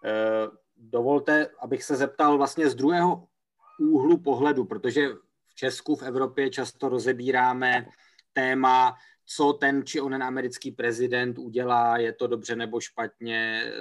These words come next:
že bude právě on prezidentem, jaké bude mít vztahy s Evropou a tak dál. Ale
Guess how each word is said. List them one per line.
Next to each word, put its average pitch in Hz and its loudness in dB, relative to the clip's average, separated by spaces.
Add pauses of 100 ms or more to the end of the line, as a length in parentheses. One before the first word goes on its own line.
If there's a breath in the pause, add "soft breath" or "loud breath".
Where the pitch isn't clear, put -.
(120)
že 110 -6
bude 113 -2
právě 110 -4
on 110 -10
prezidentem, 110 -8
jaké 110 -6
bude 110 -10
mít 110 -10
vztahy 110 -10
s - -20
Evropou 107 -8
a 110 -8
tak 104 -8
dál. 98 -2
Ale 117 -2